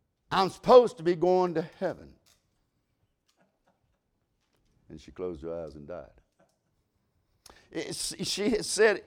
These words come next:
she said it impacted her so much she had to take a couple of weeks off 'cause it weighed on her. This woman thought she was going to heaven. This woman had planned her life to go to heaven. Then when she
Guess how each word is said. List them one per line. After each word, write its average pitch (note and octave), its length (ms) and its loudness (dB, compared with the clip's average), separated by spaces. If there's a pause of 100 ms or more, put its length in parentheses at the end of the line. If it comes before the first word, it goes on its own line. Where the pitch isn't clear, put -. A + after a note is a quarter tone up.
(100)
she G3+ 220 -10
said G3 240 0
it F3 160 0
impacted E3 680 -6
her D#3 200 -4
so C#3+ 220 -6
much C#3+ 280 -4
she C#3+ 140 -6
had C#3 120 0
to A#2+ 60 -4
take B2+ 240 -10
a F#2+ 80 -12
couple A#2+ 320 -8
of G#2 60 -8
weeks A2 320 -10
off A2 240 -2
'cause F#2+ 180 -12
it - 160 -12 (460)
weighed C3+ 320 -8
on D#2 180 -14
her. C2+ 80 -20 (1120)
This A3 240 8
woman F3+ 300 0
thought G3+ 320 8
she - 160 -8
was D#3 160 -2
going E3 240 2
to C#3+ 80 2
heaven. D#3 320 6
This F#3+ 180 4
woman F3 280 0
had D3+ 240 2
planned G3 360 4
her E3 160 4
life F#3 260 6
to E3 80 -6
go D#3+ 160 4
to D3 60 0
heaven. F#3 300 6
Then D#3+ 100 0
when D#3+ 120 -2
she D3+ 180 -6